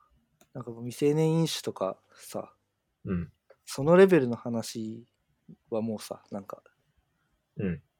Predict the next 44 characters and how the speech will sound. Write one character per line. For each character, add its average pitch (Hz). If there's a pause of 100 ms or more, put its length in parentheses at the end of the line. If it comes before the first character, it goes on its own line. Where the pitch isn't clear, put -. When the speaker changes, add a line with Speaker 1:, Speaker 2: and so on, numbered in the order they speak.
(140)
Speaker 1:
日 139
常 160
す 160
ぎ 117
て、 -
<laughs> -
Speaker 2:
う 135
ん -
う -
ん -
う -
ん。 107
Speaker 1:
そ -
こ -
の 185
場 151
所 151
に 143
行 135
っ -
た 131 (120)
瞬 127
間 120
に、 95
Speaker 2:
う -
ん -
う 90
ん -
う 95 (100)
ん。 - (500)
Speaker 1:
マ 165
ジ 139
で 117
気 131
に 135
な 147
ん 139
な 113
く 110
な 110
っ 104 (100)
ち -
ゃ 95
う 90